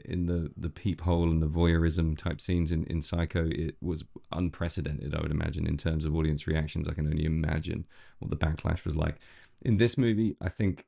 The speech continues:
that shower scene is, I, look, look, any peephole scene is a real treat for a viewer, because it, it is innately gonna make you feel both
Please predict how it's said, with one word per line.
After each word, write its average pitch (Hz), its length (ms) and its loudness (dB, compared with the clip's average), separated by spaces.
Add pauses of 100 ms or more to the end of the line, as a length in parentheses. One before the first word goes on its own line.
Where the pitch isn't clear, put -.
(260)
that 95 180 -2
shower 92 260 2
scene 87 440 0 (120)
is, 85 500 -2 (120)
I, 98 200 -2
look, - 220 -4
look, - 220 -8 (720)
any 120 420 10
peephole 82 520 2
scene 92 480 -4
is - 80 -6
a 90 80 -6
real 85 300 0
treat - 380 -6 (100)
for - 180 -6
a 87 60 0
viewer, 80 360 -6 (180)
because 101 440 2 (100)
it, - 180 -4 (120)
it 82 160 -2
is 87 160 0
innately 101 600 2
gonna 87 180 4
make 85 260 0
you 80 80 -2
feel 82 300 2
both 82 420 -2